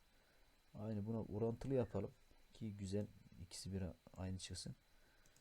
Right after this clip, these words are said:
Gördüğünüz gibi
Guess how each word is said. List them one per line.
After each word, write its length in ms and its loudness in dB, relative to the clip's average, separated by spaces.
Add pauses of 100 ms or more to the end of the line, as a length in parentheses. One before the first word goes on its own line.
(3250)
Gördüğünüz 600 2
gibi 280 2